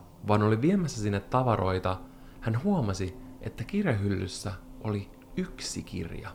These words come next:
Kirjossahan on yleensä siinä alussa se, että kenelle se on niin sanotusti omistettu,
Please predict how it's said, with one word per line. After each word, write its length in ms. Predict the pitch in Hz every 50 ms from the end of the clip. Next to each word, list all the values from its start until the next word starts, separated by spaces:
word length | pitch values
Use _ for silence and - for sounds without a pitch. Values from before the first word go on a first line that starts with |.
| - - -
Kirjossahan 520 | - 127 143 175 185 175 - 175 185 170
on 100 | 147 120
yleensä 360 | 101 113 123 127 127 120 113
siinä 240 | 107 113 104 98 98
alussa 440 | - - 98 101 107 104 - - -
se, 260 | 92 98 90 87 90 - - - - - -
että 240 | - - - - 90
kenelle 340 | - 101 92 90 92 90 -
se 160 | - - 95
on 160 | 95 92 92
niin 160 | 92 92 90
sanotusti 520 | 92 98 92 90 87 87 87 - - - -
omistettu, 720 | - 156 165 143 104 - - 82 - - - - 82 87